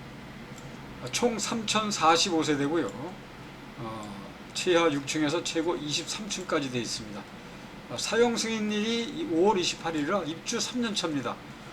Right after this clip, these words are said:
주차 대수는 삼천오백사십이 세대고요.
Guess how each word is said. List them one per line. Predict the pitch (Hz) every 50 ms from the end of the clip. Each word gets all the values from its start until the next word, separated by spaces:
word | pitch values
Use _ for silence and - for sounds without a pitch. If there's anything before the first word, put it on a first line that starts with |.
| - - - -
주차 | - - - - 190 180
대수는 | 185 185 170 - 185 202 185
삼천오백사십이 | - 202 208 185 - 185 196 170 165 170 175 - - - 196 202 190 - 156 147
세대고요. | 135 151 151 151 165 151 151 127 101 95 110 131 156